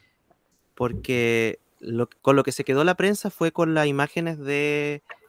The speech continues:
eh, la subametralladora disparando al cielo cuando estaban despidiendo al, al Peñi,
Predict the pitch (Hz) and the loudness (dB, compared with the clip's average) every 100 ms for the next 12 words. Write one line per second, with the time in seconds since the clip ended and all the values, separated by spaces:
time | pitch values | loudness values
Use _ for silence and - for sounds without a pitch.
0 | _ 113 113 113 110 110 110 110 110 - | _ -2 0 0 0 -2 -4 -4 -6 0
1 | 143 139 131 131 123 123 139 139 139 135 | 2 2 2 2 2 2 2 2 0 0
2 | 127 - 123 135 135 135 131 131 127 120 | -2 -2 0 0 0 0 0 0 0 -2
3 | 120 113 - 143 139 135 131 127 127 123 | -4 -6 0 2 2 0 -2 -2 -4 -4
4 | 123 - 131 131 131 131 135 131 127 123 | -4 -6 -6 -4 -4 -4 -4 -6 -6 -8
5 | 123 - - 160 151 151 | -6 0 2 2 -2 -4